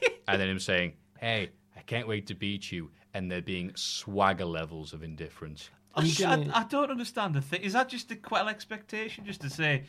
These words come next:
Speaker 3: "Whoa, steady now, you're not gonna get those matches, but here's Dolph Ziggler"? It's just such a weird guy to have, like, the first guy to confront him's the waste of oxygen, most pointless man of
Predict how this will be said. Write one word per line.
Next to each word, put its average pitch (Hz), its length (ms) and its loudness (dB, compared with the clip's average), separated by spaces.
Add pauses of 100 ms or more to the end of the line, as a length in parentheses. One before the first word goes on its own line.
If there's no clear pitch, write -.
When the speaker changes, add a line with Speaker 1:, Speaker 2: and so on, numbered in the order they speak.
(320)
Speaker 3:
"Whoa, 196 580 8
steady 165 380 2
now, 123 260 2 (240)
you're 156 60 -12
not 165 100 -4
gonna 160 140 0
get 147 200 4
those 147 280 6
matches, 123 380 -2
but - 160 -4
here's 143 220 4
Dolph 139 300 2
Ziggler"? 120 340 0 (680)
It's - 100 -8
just 190 160 0
such 277 180 0
a 247 80 2
weird 220 320 -4
guy 226 220 0
to 226 80 -2
have, 196 220 -2
like, 151 200 -2
the 143 80 -2
first 208 320 -4
guy 190 160 2
to 175 80 0
confront 160 460 -2
him's 107 200 -10 (360)
the 131 120 -2 (600)
waste 147 320 -2
of 131 100 0
oxygen, 131 520 -2 (1000)
most 135 240 0
pointless 139 440 2
man 131 220 0
of 127 80 -2